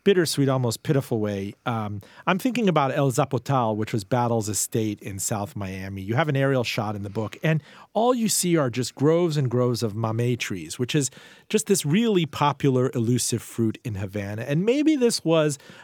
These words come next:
a capitulation, this and the casino. If I'm never gonna build, uh, uh, you know, the famous casino on the waterfront in Havana, if I'm not gonna be restored to Havana, I can almost, there's an infantilization of kind of building my Epcot Center version of this in Miami here.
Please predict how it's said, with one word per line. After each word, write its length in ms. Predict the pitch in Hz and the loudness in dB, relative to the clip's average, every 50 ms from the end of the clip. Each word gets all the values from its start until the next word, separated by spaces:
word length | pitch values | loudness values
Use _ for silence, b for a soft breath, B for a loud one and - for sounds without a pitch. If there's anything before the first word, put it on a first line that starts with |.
| B | B
a 80 | - 131 | -6 -4
capitulation, 920 | - - 143 - - 151 - - - 135 120 120 123 123 - - 127 120 127 | -2 -2 -2 0 -2 -2 0 0 0 2 2 2 2 0 0 -2 -2 0 2
this 200 | 165 208 - - | 2 2 2 2
and 180 | 180 165 160 | 2 2 2
the 60 | 151 143 | 0 0
casino. 540 | - - 120 - - 131 127 120 117 113 | 0 -2 -2 -2 -2 -2 -2 -2 -2 -2
If 100 | 110 - | -2 -2
I'm 140 | 127 123 131 | -2 0 0
never 240 | 139 170 196 220 214 | 2 2 2 0 0
gonna 220 | 202 208 190 175 | 0 0 0 0
build, 420 | 143 120 143 143 135 139 135 120 - B B B B B B B B - | 2 2 2 4 4 2 0 -2 -4 B B B B B B B B -4
uh, 360 | - 127 120 113 110 107 104 - _ - | -2 0 0 0 0 -2 -4 -6 _ -4
uh, 180 | 117 113 110 113 - | -2 -2 -2 -4 -4
you 80 | 127 | -4
know, 100 | 120 123 | -2 -2
the 120 | 113 113 107 | -2 -2 -2
famous 400 | - - 147 147 143 139 - - | 0 2 2 2 2 0 0 0
casino 420 | - 139 - - 131 127 131 123 | -2 -2 -2 0 0 0 0 0
on 140 | 113 117 120 | 0 0 0
the 80 | 120 113 | 0 0
waterfront 480 | 110 113 113 113 107 - - 120 110 | 2 2 0 0 -2 -2 -4 -4 -4
in 60 | 110 | -4
Havana, 340 | 101 101 107 110 107 110 110 | -4 -4 -4 -4 -4 -4 -6
if 120 | 110 - 123 | -4 -2 -2
I'm 120 | 135 151 | 0 2
not 160 | 165 165 170 | 2 0 2
gonna 180 | - 175 165 156 | 2 0 2 2
be 80 | 143 | 2
restored 460 | 131 127 120 110 - - 123 113 110 - | 2 2 0 -2 -2 -2 -2 -2 -2 -2
to 80 | 110 | -4
Havana, 500 | 95 113 101 104 107 104 104 104 104 101 - B B B B B B B | -6 -4 -2 -2 -2 -2 -2 -4 -6 -6 -8 B B B B B B B
I 160 | - 131 139 | -2 0 0
can 240 | 135 - - 139 120 | 0 0 -2 -2 -2
almost, 560 | - - 151 143 143 147 139 127 - - - - _ _ | -2 0 0 2 2 2 2 2 0 -4 -6 -12 _ _
there's 180 | - 147 139 123 | 0 0 2 2
an 120 | 147 139 - | 0 0 0
infantilization 920 | - 156 165 160 - 180 165 156 - 156 147 135 120 143 139 131 - - 131 120 | 0 0 0 2 2 0 0 2 2 2 2 2 4 2 2 2 0 -2 -4 -4
of 100 | 107 - | -4 -4
kind 180 | - 131 120 113 | -2 -2 -2 -4
of 140 | 104 104 | -2 0
building 360 | 120 135 127 120 123 123 113 113 | 0 0 2 0 -2 -2 -2 -4
my 220 | 110 110 110 110 | -4 -4 -4 -4
Epcot 420 | - - 135 - - - 127 107 - | -4 -4 -6 -4 -2 -4 -2 -2 -2
Center 240 | - 135 113 110 107 | -2 -2 -2 -2 -2
version 340 | 98 107 107 104 95 101 101 | -2 -2 -2 -4 -4 -6 -8
of 60 | 95 | -6
this 220 | 92 104 98 - - | -6 -6 -6 -6 -6
in 120 | 101 95 | -6 -8
Miami 500 | 98 98 101 92 92 98 98 90 92 90 92 | -8 -10 -10 -10 -10 -10 -12 -12 -14 -14 -12
here. 340 | - - 107 92 85 85 | -10 -10 -10 -10 -10 -14